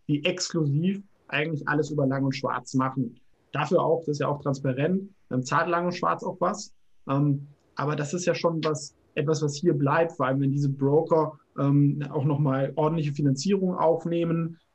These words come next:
Ja, das wird ja auch in Neukunden, ähm, fließen irgendwo, sei es in Deutschland, auch in Europa.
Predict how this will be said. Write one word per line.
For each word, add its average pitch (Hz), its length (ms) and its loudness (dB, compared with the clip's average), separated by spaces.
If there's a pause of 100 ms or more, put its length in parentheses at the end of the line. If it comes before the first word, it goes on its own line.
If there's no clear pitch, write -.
(180)
Ja, 151 200 0
das 151 200 -2
wird 147 100 0
ja 143 120 0
auch 156 180 0
in 151 140 2
Neukunden, 165 880 0 (260)
ähm, 143 460 2 (320)
fließen 180 520 0
irgendwo, 160 460 0
sei 156 160 0
es 156 140 -2
in 147 100 2
Deutschland, 147 440 2
auch 143 180 -2
in 143 60 2
Europa. 196 680 0